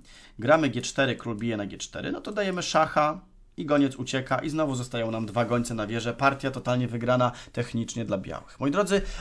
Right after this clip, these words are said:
ale po wieży F osiem jak reagować?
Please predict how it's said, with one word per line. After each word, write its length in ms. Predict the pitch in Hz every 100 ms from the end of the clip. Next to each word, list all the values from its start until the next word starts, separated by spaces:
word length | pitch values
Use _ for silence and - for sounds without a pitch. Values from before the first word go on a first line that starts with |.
| -
ale 240 | 143 156
po 120 | 156
wieży 340 | 156 165 156 -
F 140 | 143
osiem 380 | - 139 - 104
jak 220 | 110 95
reagować? 760 | - 90 - 78 - - - -